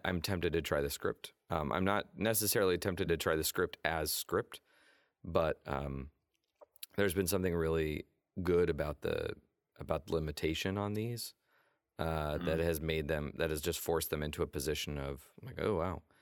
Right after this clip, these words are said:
Speaker 1: didn't know that would be what we would make." Um, and my, my thought is just to practice dialogue. Um, there are any number of really good scenes, but if we set, like, for instance,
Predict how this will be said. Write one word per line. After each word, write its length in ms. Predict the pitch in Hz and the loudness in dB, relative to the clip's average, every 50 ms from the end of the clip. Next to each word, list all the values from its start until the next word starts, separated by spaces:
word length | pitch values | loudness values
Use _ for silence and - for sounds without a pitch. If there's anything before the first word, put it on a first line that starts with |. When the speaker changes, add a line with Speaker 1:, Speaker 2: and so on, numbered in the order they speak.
| _ _ _ _ _ _ - | _ _ _ _ _ _ -2
Speaker 1:
didn't 200 | 92 90 90 85 | 0 0 2 2
know 260 | 87 87 85 85 82 | 2 2 2 2 2
that 280 | 76 82 90 85 - - - _ - | 2 2 0 0 -2 -6 -14 _ -2
would 180 | - 87 73 | -2 -2 0
be 120 | 76 85 82 | 0 0 2
what 220 | 78 80 76 - | 2 2 2 2
we 100 | 73 73 | 0 0
would 120 | 76 71 73 | 0 0 0
make." 340 | 78 82 76 - - - _ _ _ _ _ _ _ _ _ _ - | -2 -2 -2 -4 -6 -12 _ _ _ _ _ _ _ _ _ _ -4
Um, 440 | 80 80 78 76 73 71 71 - - _ | -2 -2 -2 -2 -2 -4 -6 -8 -6 _
and 420 | 82 87 85 80 78 78 73 - - - _ | -2 0 0 0 -2 -2 -4 -6 -8 -8 _
my, 260 | - 101 104 101 101 - | 0 0 2 2 2 0
my 220 | - 101 104 98 | 0 0 0 0
thought 280 | 90 - 117 107 107 101 | 0 0 0 2 2 2
is 140 | 95 85 - | 2 0 0
just 260 | - 90 87 - - _ _ - | 0 0 0 -2 -6 _ _ -4
to 100 | - - | -4 -4
practice 640 | - - - 104 98 98 - - - 85 78 - | -4 -6 -4 -2 -2 -2 -2 -2 -2 -2 0 -2
dialogue. 1000 | - 80 71 - 78 76 78 85 90 92 92 98 104 110 113 123 123 120 113 - _ _ _ _ _ _ _ _ _ _ _ _ _ - | -6 -6 -4 -4 -2 0 0 0 0 2 0 0 0 0 -2 -4 -4 -6 -10 -14 _ _ _ _ _ _ _ _ _ _ _ _ _ -4
Um, 300 | 80 82 82 82 78 78 | -2 0 0 0 0 0
there 220 | 78 92 90 87 87 | 2 2 4 4 4
are 240 | 85 80 78 76 - - | 4 2 2 0 0 0
any 200 | 95 104 101 95 | 2 2 2 2
number 320 | 92 92 92 87 90 87 | 2 2 2 2 2 0
of 160 | 82 80 - 87 | 0 0 0 0
really 240 | 87 85 82 82 | 2 2 2 2
good 240 | 76 78 85 78 73 | 2 2 0 0 2
scenes, 420 | - - - 90 85 85 87 90 90 | 0 0 0 0 0 -2 -2 -4 -2
but 140 | - 98 90 | 0 0 0
if 80 | 92 - | 0 0
we 100 | 104 101 | 0 0
set, 340 | - - - 110 - - - | 2 2 2 2 0 0 -2
like, 240 | 78 76 76 - - | -2 -4 -4 -6 -6
for 160 | - - 87 | -4 -2 -2
instance, 420 | 80 78 - - - 71 67 - | -2 -2 -4 -6 -6 -6 -6 -8